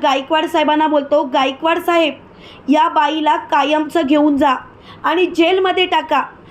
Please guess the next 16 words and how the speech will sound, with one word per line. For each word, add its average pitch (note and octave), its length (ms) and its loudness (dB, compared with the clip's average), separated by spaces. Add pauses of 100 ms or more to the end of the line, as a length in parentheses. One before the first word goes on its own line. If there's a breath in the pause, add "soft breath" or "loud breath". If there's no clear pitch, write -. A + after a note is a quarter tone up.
(240 loud breath)
आणि D4+ 180 0
हिला D#4+ 320 2
कठोरातली D#4+ 760 0
कठोर D#4 520 0
शिक्षा D4+ 340 0
करा." C#4+ 280 -2 (680 loud breath)
तेव्हा D4 220 2
गायकवाड C#4+ 500 -2
साहेब D4+ 280 0
बोलतात, D4+ 420 0 (140)
"आकाश C#4 480 -2
सर, E4 180 2
तुम्ही D#4+ 260 2
काळजी D4 420 -2
करू F4 220 2
नका D#4 340 0